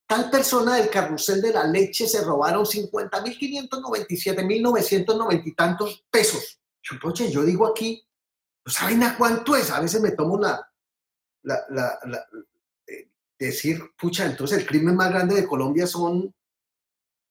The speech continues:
el, el que más ha robado en Colombia se robó, pongamos un ejemplo, un millón de dólares". No, cincuenta millones de dólares. Digo, "Pucha, qué gánster tan berraco. ¿Y cómo dejaron robar tanta plata?".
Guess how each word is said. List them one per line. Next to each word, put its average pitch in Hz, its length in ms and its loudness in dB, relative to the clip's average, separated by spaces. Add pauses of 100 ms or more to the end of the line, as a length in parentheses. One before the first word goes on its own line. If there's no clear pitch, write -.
(480)
el, 120 180 -12
el 151 140 -6
que 156 120 -2
más 196 240 4
ha 226 120 4
robado 220 300 6
en 226 60 4
Colombia 175 420 2
se 202 160 0
robó, 170 840 0
pongamos 202 480 2
un 214 100 2
ejemplo, 208 560 2 (320)
un 233 140 4
millón 254 320 2
de 247 80 0
dólares". - 560 -6 (760)
No, - 280 2
cincuenta 156 840 0
millones 214 500 0
de - 160 -2
dólares. - 440 0
Digo, 151 240 -6 (280)
"Pucha, - 380 -4
qué 147 80 -2
gánster 165 580 -2
tan - 200 -14
berraco. - 500 -14 (480)
¿Y 123 120 -8
cómo 190 280 4
dejaron 170 320 2
robar 143 300 0
tanta 190 300 -2
plata?". - 440 -2